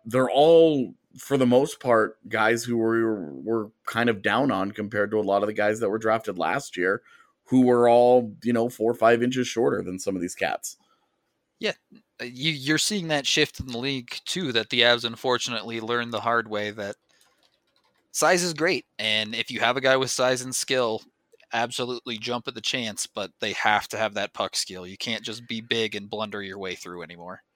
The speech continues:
Speaker 1: Right, and, and, you know, it's great that chipping a puck off the boards is something that you can do, but that's no longer considered a puck skill.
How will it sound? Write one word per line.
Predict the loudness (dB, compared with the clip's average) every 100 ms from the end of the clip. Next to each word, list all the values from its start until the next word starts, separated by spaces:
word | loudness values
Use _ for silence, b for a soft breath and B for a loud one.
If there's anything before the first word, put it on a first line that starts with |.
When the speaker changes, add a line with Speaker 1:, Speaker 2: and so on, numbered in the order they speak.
| _ _
Speaker 1:
Right, | 2 4 6 4 2
and, | 4 6 6 4
and, | 2 2 0 -2 -4 -6 -6
you | -2
know, | 0 0
it's | -2
great | 2 4 4 0 -2
that | 2 4 2
chipping | -2 -2 0
a | -4
puck | -2 -2 2
off | 2 2
the | -4
boards | -2 2 2 0 -4 -10 -4
is | -2 -2 -6 -8 -8
something | -2 -2 0
that | -2
you | -2 -4
can | -2 -4
do, | 2 2 4 0 b b b b
but | 0 4
that's | 4 4
no | 6 6
longer | 6 4 2
considered | 0 -2 -2 -2 -2
a |
puck | -2 -4 -6
skill. | -8 -8 -8